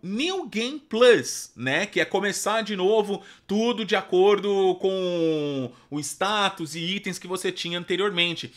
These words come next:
Tem muita gente já jogando o N G mais por simplesmente ter finalizado o game cedo demais, né? Até rimou, mas é uma verdade.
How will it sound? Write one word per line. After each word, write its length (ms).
Tem 160
muita 680
gente 440
já 320
jogando 420
o 60
N 160
G 120
mais 320
por 120
simplesmente 640
ter 100
finalizado 720
o 120
game 320
cedo 600
demais, 480
né? 160
Até 180
rimou, 360
mas 200
é 60
uma 140
verdade. 520